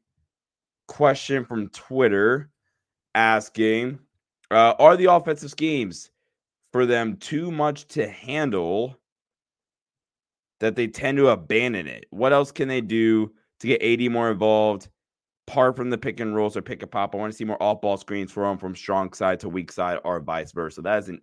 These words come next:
excellent question for my man A C on Twitter. I mean, the Lakers have a wide pin down series for Anthony Davis where they'll literally put A D in the corner,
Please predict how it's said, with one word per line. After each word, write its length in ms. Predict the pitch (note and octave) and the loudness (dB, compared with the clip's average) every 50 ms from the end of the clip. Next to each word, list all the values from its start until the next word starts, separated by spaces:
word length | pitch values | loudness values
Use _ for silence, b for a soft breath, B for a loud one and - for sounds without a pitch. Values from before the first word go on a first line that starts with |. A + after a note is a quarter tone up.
| _ - | _ -4
excellent 420 | B2+ B2 - - - A2 G#2+ F#2+ | -4 -4 -4 -4 -2 -2 -2 -2
question 400 | - - A2 A2 A2 - G#2 F#2+ | -2 -2 -2 -2 -2 -4 -8 -10
for 80 | - G2 | -8 -6
my 120 | G2 F#2+ | -6 -4
man 300 | G2 G2 F#2+ F#2+ F#2 F2+ - _ _ _ _ _ _ _ _ _ _ | -4 -4 -4 -4 -6 -8 -12 _ _ _ _ _ _ _ _ _ _
A 220 | - C3 C3 B2+ B2 | 2 2 2 2 0
C 580 | - - - - B2 B2 B2 A#2+ A#2+ A2 A2 _ _ _ _ _ - | -4 -8 -8 -4 -2 -2 0 0 -2 -4 -6 _ _ _ _ _ 0
on 280 | A2+ A#2 A#2 A2+ G#2+ | 2 2 2 2 0
Twitter. 560 | F#2+ - - A2+ A#2 A2+ A#2 A#2 A2+ A2 A2 - _ _ _ _ | -4 -6 -2 0 2 2 4 2 0 0 -2 -8 _ _ _ _
I 60 | - C3+ | -4 0
mean, 80 | C#3+ | 2
the 80 | C#3 C#3 | 4 6
Lakers 400 | D3+ E3+ F3+ E3 F#3 F3+ E3 E3 | 6 6 6 4 4 2 2 0
have 500 | - - - B2 C3+ C#3 C3+ B2+ A#2+ A2 - | -4 -2 2 4 6 8 8 8 6 6 2
a 140 | A#2 A#2+ A#2+ | 2 2 2
wide 520 | A2+ F#2+ E2+ F2 F#2+ G2+ A2 A#2+ A2+ - - | 2 0 -2 -2 0 0 2 0 0 -2 -6
pin 220 | - B2 B2 A#2+ | -8 -6 -6 -4
down 320 | G#2+ G2 F#2+ G2 F#2+ F2+ | -2 -2 -2 -2 -4 -6
series 400 | F2 - - G2+ G2+ G#2 G#2 G2+ | -8 -8 -4 -2 -2 -2 -2 -4
for 240 | - - G#2 A2 A2 | -4 -2 0 2 2
Anthony 360 | G#2+ A2+ A2 G2+ - G#2+ G#2 | 2 0 -2 -2 -4 -4 -6
Davis 520 | F#2+ G#2+ G#2+ A2 G2 F2+ F2+ E2+ E2 - - _ _ _ _ _ _ _ | -4 -2 -2 -2 -2 -4 -6 -8 -10 -12 -18 _ _ _ _ _ _ _
where 560 | - G#2 A2+ A2+ A2 A2 A2 G#2+ G#2 G#2 G2+ | 0 4 6 6 6 6 6 4 2 0 0
they'll 300 | F#2+ G#2 A2+ A2 G#2+ G#2+ | 0 2 4 4 4 2
literally 400 | G#2+ A#2 C3+ C#3+ D3 D3 C#3+ C3+ | 4 6 8 8 8 8 6 2
put 300 | B2+ - C3+ B2+ A#2 - - | -2 0 2 2 2 2 0
A 200 | G2+ A#2 B2+ B2+ | -2 0 0 0
D 340 | B2 A2 A#2+ B2+ B2 A2+ E2 | -2 -2 -2 -2 -2 -2 -2
in 140 | A2 A2+ A#2+ | -4 -4 -4
the 100 | A2+ F#2+ | -6 -6
corner, 540 | - - A#2+ A2+ A2 G2 F#2 F#2 F#2 F2 | -6 -6 -6 -6 -6 -6 -6 -8 -8 -10